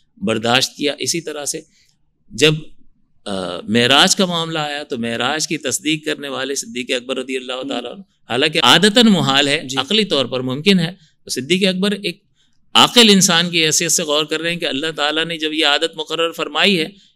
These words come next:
Speaker 1: कि एक इंसान जो है वो इतनी तेज़ी से सफ़र नहीं कर सकता, लेकिन वही खालिक कायनात जिब्रील के लिए ये आदत मुकर्रर करता है कि सिदरा से पलक झपकते हुए वो मदीने की सरजमीन पर तशरीफ ले आते हैं।
Speaker 2: अल्लाह।
Speaker 1: तो अपनी एक मखलूक के लिए आदत एक मुकर्रर करता है कि इतनी
Speaker 2: वाह।
Speaker 1: सिरात से आ जाए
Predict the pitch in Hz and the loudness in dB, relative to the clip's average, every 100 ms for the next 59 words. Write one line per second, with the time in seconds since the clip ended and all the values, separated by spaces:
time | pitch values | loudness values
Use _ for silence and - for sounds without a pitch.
0 | _ 143 143 143 135 143 165 180 156 135 | _ 0 2 0 2 2 0 0 0 2
1 | 170 165 160 170 160 151 170 170 165 160 | 2 0 -2 -6 -4 -2 -4 -6 -6 -8
2 | 160 196 196 156 151 - 151 147 160 143 | -6 -4 -2 -4 -4 -6 -2 -2 -2 -6
3 | 139 165 196 202 143 143 160 170 151 123 | -4 -2 -2 -2 -2 0 0 -2 0 -2
4 | 127 135 156 _ - _ _ - 120 131 | 0 -4 -6 _ -20 _ _ -2 0 4
5 | 160 202 196 208 185 202 208 175 180 175 | 6 6 6 4 6 6 6 6 2 -4
6 | 165 165 170 165 160 156 151 160 165 - | -4 0 0 0 -4 0 0 0 -2 -2
7 | 143 147 160 170 156 151 151 120 123 139 | -2 0 0 -2 -2 -2 -2 -2 -4 -6
8 | - 170 160 170 160 143 135 147 151 156 | -4 -4 -2 -2 -4 -4 -4 -2 -2 -2
9 | 147 135 135 147 160 175 160 175 185 175 | -4 -4 -4 -6 -8 -8 -6 -6 -4 -6
10 | 165 139 139 123 - _ _ 123 131 175 | -6 -10 -12 -14 -20 _ _ 2 2 2
11 | 185 170 208 190 170 160 180 175 185 185 | 2 6 6 4 -4 0 -2 0 0 4
12 | 180 135 147 180 180 165 202 190 196 202 | 4 4 2 2 2 2 2 2 2 2
13 | 190 190 196 190 185 165 185 226 214 202 | 2 0 2 2 4 0 2 2 2 2
14 | 202 214 175 131 117 110 | 0 4 4 2 -2 -8